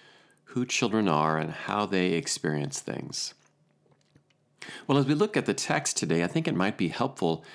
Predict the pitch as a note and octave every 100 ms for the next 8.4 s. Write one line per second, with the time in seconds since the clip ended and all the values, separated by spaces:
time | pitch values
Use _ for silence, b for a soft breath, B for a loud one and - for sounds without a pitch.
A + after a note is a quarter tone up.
0 | B B B - - G#2 G2 - _ A#2
1 | - D3 C#3+ C3 E3+ A3 E2 D#2 - F2
2 | F2 F2 - B2 C3 - B2+ A#2 G2+ F#2
3 | F2+ - D3+ A#2+ E2 F2+ G2 - _ -
4 | - - - A2+ A#2 A#2+ A2+ F2+ - G2
5 | G2+ F#2 - - G2+ G#2+ G2 G2 - F#2+
6 | C2+ - - B B B B B B B
7 | - - A#2 G2+ E2 F2 F2 E2 F2 F2
8 | F2+ D#2 D2+